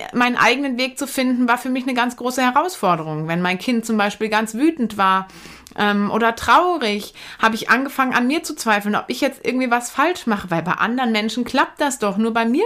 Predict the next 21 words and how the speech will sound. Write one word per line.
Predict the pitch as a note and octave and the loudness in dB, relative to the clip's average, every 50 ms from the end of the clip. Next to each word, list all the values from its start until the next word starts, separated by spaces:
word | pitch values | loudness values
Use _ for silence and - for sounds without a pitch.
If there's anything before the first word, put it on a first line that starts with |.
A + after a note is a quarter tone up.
| A#4 | 0
klappt | A4+ - - F#3 F#3+ - | -2 -2 -2 -2 -2 -4
das | G#3 F#3 F#3+ | -8 -8 -4
anscheinend | - F3+ F3+ E3+ - - E3+ F3 E3+ E3+ | -4 -4 -4 -4 -4 -4 -4 -2 -2 -2
nicht. | F3 E3 E3+ - - - | -4 -4 -6 -10 -10 -6
Und, | - F#3 G3+ G3+ - - - - - - - - - - - - - - - - | -4 -4 -4 -6 -8 -12 -20 -20 -18 -18 -18 -18 -18 -18 -18 -18 -18 -10 -4 0
ähm, | A3+ A3+ A3+ A3 A3 A3 A3 A3 F#3+ - B1 - - - - | 0 2 2 2 2 0 0 -2 -2 -6 -10 -14 -14 -8 -6
hab | - - - C#4 C#4 - - | -4 0 0 0 -2 0 2
ganz | A#3 C4 D#4 E4 D#4+ - - | 2 2 2 0 -6 -8 -10
viele | - - D4 C#4+ D4 D4 D4 C#4 C4+ | -8 -2 2 4 4 4 4 2 0
Gedanken | B3 B3 A3 A3 G#3 A#3 C#4 D4 C#4 C4 | -2 -4 -2 -2 -2 -2 -2 -2 -2 -2
mir | A#3+ A#3 | -2 0
gemacht | A3 A3 G#3+ A3 A3 - | 0 0 0 0 0 0
und | A3 A3+ A3 - - - _ _ - | -4 -4 -4 -6 -16 -20 _ _ -4
hab | - C#4+ D#4 D#4 - | 0 2 0 2 2
dann | - C4+ C4 | -2 0 0
natürlich | C4+ C4 B3+ - D4+ D#4 D#4 E4 D#4 - - | 0 0 0 0 0 0 2 0 0 0 2
auch | G#3+ G#3+ G#3 | 2 2 2
manchmal | G#3 G#3+ G#3 G#3 G#3 G3+ - - G#3 G3 G3 G3 F#3+ F#3+ F#3 F#3 - - - - - - | 2 2 2 2 0 -2 -2 0 0 2 2 0 0 -2 -4 -8 -14 -20 -20 -20 -10 -4
erzieherische | - A3+ A3+ A3+ - - B3+ B3 A#3+ A3+ A3 A3 - A3 | 0 0 0 0 0 2 2 4 4 2 0 0 0 0
Methoden | G#3 G3+ G3+ - - A3 G3+ F#3+ F#3+ F#3 | 0 0 -2 -2 0 0 2 2 0 0
genutzt | F#3 F3+ F3 F3 E3+ E3 - - - - - - - | 0 2 2 0 0 -2 -4 -8 -12 -14 -16 -20 -20